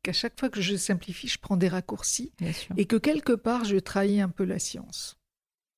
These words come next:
Speaker 1: Donc pour moi, c'est, c'est pas facile.
Speaker 2: Non, c'est, vous avez pas choisi la voie la plus simple, mais c'est, c'est aussi une voie qui aide beaucoup de personnes, je suis sûre.
Speaker 1: Oui, ça aide beaucoup et ça m'aide aussi. Parce que quand on, quand on veut transmettre en simplifiant, on tombe tout de suite sur les zones d'ombre,
Speaker 2: Mm, mm.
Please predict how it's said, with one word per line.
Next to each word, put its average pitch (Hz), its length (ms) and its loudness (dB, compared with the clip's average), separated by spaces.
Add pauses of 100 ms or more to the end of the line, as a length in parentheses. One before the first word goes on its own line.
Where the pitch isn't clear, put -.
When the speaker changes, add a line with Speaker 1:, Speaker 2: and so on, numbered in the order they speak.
(440)
Speaker 1:
Donc 214 200 6
pour 233 160 4
moi, 262 300 6
c'est, 208 1080 4 (760)
c'est - 160 0
pas 254 160 4
facile. - 640 0
Speaker 2:
Non, 156 200 2
c'est, - 220 -8
vous 165 180 -2
avez 165 80 2
pas 170 140 0
choisi 165 420 -4
la 175 160 4
voie 170 200 4
la 180 100 2
plus - 220 -4
simple, 226 360 -6
mais - 80 -6
c'est, 165 460 -6
c'est 160 320 -8
aussi 156 300 -4
une 156 100 -2
voie 165 160 -2
qui - 180 -6
aide 156 120 -2
beaucoup 151 180 -6
de 151 60 -8
personnes, 160 340 -6
je - 60 -14
suis - 80 -12
sûre. - 180 -10 (140)
Speaker 1:
Oui, 269 280 8
ça 220 240 8
aide 202 160 8
beaucoup 220 460 4
et 233 80 4
ça 233 180 6
m'aide 233 280 6
aussi. 220 440 0 (140)
Parce 196 180 2
que 220 120 2
quand 262 400 0
on, 208 680 4
quand - 220 -2
on 220 40 6
veut 220 180 2
transmettre 214 640 0
en 202 60 0
simplifiant, 214 920 0
on 208 120 4
tombe 208 320 4
tout - 180 -12
de - 60 -8
suite 247 340 -6
sur 190 220 0
les 190 120 4
zones 208 280 6
d'ombre, 208 460 4
Speaker 2:
Mm, 151 240 -2
mm. 151 40 -6